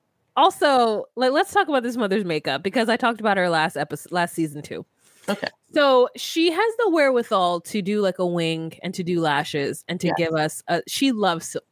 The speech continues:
Speaker 1: silver. Okay? She'll, she'll,
Speaker 2: Oh.
Speaker 1: she'll put it on a lid every single day. Every day. She won't blend it.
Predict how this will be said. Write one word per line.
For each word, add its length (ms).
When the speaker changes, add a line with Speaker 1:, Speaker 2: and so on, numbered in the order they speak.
Speaker 1:
silver. 460
Okay? 280
She'll, 320
she'll, 180
Speaker 2:
Oh. 140
Speaker 1:
she'll 140
put 140
it 60
on 140
a 80
lid 340
every 300
single 320
day. 240
Every 400
day. 160
She 160
won't 320
blend 340
it. 200